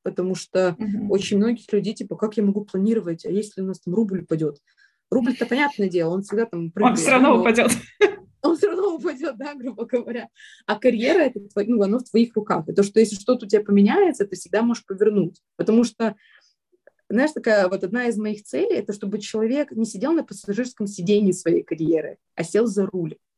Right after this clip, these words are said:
Speaker 1: И он мог сам выбирать, куда он хочет ехать и как.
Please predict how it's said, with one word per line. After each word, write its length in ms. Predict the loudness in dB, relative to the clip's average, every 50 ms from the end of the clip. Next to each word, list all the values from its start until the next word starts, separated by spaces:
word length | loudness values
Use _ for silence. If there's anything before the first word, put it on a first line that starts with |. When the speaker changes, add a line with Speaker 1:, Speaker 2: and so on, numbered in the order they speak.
| _ _ _ _ -2
Speaker 1:
И 80 | 0
он 100 | 2 2
мог 140 | 0 0 -2
сам 300 | -8 -8 -4 -2 -2 -2
выбирать, 360 | -2 -4 -4 -4 -4 -4 -6
куда 180 | -6 -8 -8 -6
он 100 | -6 -8 -10
хочет 240 | -12 -14 -14 -8 -2 -2
ехать 340 | -2 0 -2 -4 -8 -8
и 40 | -12 -6
как. 260 | -4 -4 -4 -4